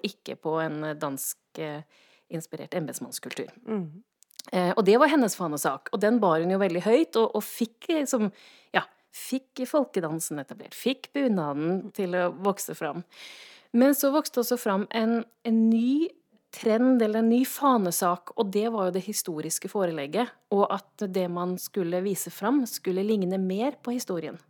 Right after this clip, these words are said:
Speaker 2: Og der kom Klara inn.
Speaker 1: Der kom Klara inn, og Klara var slett ikke alene, for dette finner du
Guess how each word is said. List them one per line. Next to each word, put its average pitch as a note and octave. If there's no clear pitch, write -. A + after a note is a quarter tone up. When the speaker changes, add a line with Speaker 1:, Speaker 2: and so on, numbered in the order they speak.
Speaker 2:
Og F#3+
der F3+
kom -
Klara E3+
inn. F3
Speaker 1:
Der A#3+
kom B3+
Klara E3+
inn, E3
og A3+
Klara G3
var F#3+
slett -
ikke C4
alene, A3+
for A#3
dette A#3+
finner F#3+
du G3